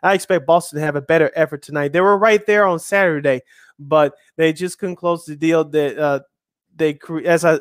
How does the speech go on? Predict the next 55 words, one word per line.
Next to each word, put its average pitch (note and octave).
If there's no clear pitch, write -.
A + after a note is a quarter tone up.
like, D#3+
as D3+
I D#3+
said D#3
before, D3+
they D3+
turned F3
the D#3+
ball E3
over, D#3+
uh, D3+
one E3
too -
many D#3
times, D3+
especially D#3
late D3+
in D3
that, C#3+
in C#3+
that C3
game. D3
And B2+
so, C3+
well, E3
uh, F3+
uh, D#3+
who's G#3
the, F3+
has F3+
the E3
most F3
pressure G3
is E3+
Boston. D#3+
They're D#3+
down E3
two F#3+
one. E3+
This E3+
is -
their D#3
second E3
game D#3+
at D3
home E3
in D3
game D3+
four. D#3+
This F3+
is E3+
it F#3+
for D#3+
them D#3
tonight. D3